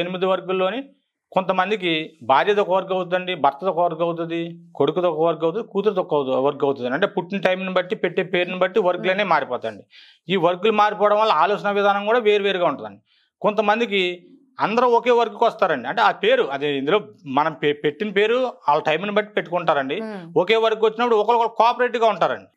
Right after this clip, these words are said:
Speaker 1: ఒకరికొకరు అంటే ఒకరికి ఏమైనా ఇబ్బంది కలిగింది అనుకోండి, స్పీడ్గా స్పందిస్తుంటారండి. సపోజ్ ఇప్పుడు మనకి ఇద్దరు పిల్లలు ఉన్నారనుకోండి,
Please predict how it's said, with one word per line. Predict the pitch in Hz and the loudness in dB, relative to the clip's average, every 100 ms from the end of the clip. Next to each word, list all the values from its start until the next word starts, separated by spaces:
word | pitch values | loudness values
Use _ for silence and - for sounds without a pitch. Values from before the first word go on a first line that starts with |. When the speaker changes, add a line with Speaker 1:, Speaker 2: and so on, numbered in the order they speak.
| 143 | 0
Speaker 1:
ఒకరికొకరు | 165 220 202 | 2 4 4
అంటే | 185 208 | 2 2
ఒకరికి | 202 175 214 208 | 2 2 2 4
ఏమైనా | 202 190 190 214 | 2 2 0 0
ఇబ్బంది | 185 208 | 0 0
కలిగింది | 196 190 190 | -2 -4 -6
అనుకోండి, | 185 185 156 127 - _ | -4 -4 -4 -6 -10 _
స్పీడ్గా | - 220 226 233 | -6 -2 2 2
స్పందిస్తుంటారండి. | 220 202 202 185 175 151 117 107 - - - - | 2 0 0 -4 0 0 -2 -6 -18 -20 -20 -2
సపోజ్ | 196 202 220 202 196 | 0 2 2 2 0
ఇప్పుడు | 185 180 | -2 -2
మనకి | 196 202 | 0 0
ఇద్దరు | 196 190 | 0 0
పిల్లలు | 196 190 | 0 0
ఉన్నారనుకోండి, | 180 170 160 147 127 | 2 0 0 -4 -2